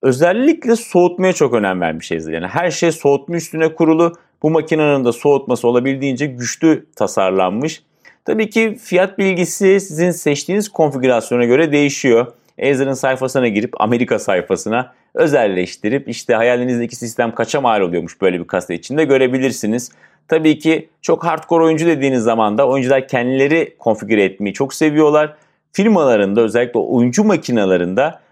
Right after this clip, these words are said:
bu seçenekleri sunması önemli. En azından satmak istiyorlarsa bunları oyunculara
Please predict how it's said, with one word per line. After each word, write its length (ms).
bu 360
seçenekleri 680
sunması 580
önemli. 680
En 120
azından 200
satmak 460
istiyorlarsa 640
bunları 260
oyunculara 720